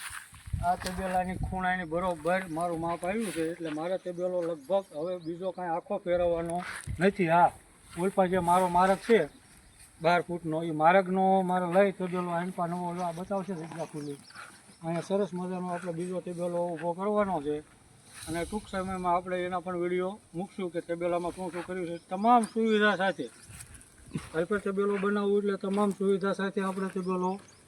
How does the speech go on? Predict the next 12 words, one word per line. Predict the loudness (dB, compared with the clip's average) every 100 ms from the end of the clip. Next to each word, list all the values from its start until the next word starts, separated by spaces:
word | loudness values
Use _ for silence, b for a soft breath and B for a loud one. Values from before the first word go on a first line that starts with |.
| -20 -20 -18 -8 0
બનાવવાનો | 6 6 6 2 2
છે. | 2 2 -8 _ 4
ભલે | 6
થોડીક | 8 6 8
વાર | 12 12 12
લાગે | 6 6 2 0 -14 _ -20 -6
અને | -2
આપણા | -2 0 -2
છોકરાના | 0 -2 0 0 4 4 2
ધંધાના | -2 -2 0 0
સેટલમેન્ટ | -2 -2 0 0 0 -2 0
માટે | 2 2 0